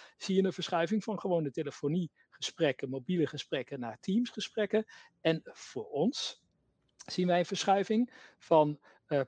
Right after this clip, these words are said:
permissies georiënteerde dossiers. Dus je mag alleen maar bij een bepaald dossier als je bij een bepaalde afdeling of team hoort. Zien we een verschuiving naar meer collaborative use. Dus samenwerken met je klant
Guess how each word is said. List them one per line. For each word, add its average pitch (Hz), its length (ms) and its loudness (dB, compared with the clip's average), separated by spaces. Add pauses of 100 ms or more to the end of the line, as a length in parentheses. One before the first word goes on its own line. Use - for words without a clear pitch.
permissies 180 640 0
georiënteerde 143 920 -4
dossiers. 131 600 -6
Dus 110 200 -12
je 120 100 -8
mag 131 280 -2
alleen 135 340 2
maar 131 180 -4
bij 127 180 -2
een 127 60 -4
bepaald 123 400 -4
dossier 143 460 0
als 135 180 -8
je 143 60 -12
bij 123 180 -6
een 131 80 -6
bepaalde 117 440 -6
afdeling 160 540 2
of - 120 -12
team 220 260 2
hoort. 220 360 4 (380)
Zien 262 180 2
we 247 100 8
een 175 80 -2
verschuiving 208 500 -2
naar 175 220 0
meer 170 240 0
collaborative 165 1000 0
use. 147 280 -4
Dus - 400 -8
samenwerken 170 960 4
met 175 200 2
je 175 100 -2
klant 170 460 2